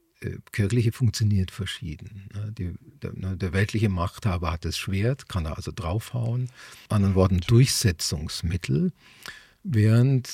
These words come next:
äh, der Papst hat, ne, und die Kirche hat ja nur das Wort. Also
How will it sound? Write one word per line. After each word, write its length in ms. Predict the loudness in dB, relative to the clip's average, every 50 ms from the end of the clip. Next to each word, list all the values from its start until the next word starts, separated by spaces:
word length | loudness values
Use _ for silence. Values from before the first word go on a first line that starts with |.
| -16 -16 -18 -20 _ _ _
äh, 160 | 0 0 2 2
der 140 | 2 2 2
Papst 340 | 4 4 4 2 2 0 0
hat, 180 | 0 0 0
ne, 280 | 0 0 0 0 0 -4
und 280 | -8 -10 -6 -2 -2
die 60 | 0 2
Kirche 300 | 2 4 4 6 6 6
hat 120 | 6 6
ja 100 | 6 6
nur 180 | 6 6 6 6
das 200 | 4 2 0 -2
Wort. 440 | -8 -8 -8 -10 -12 -14 -16 -20 _ _ _ -12
Also 500 | -8 -8 -6 -6 -8 -8 -8 -8 -8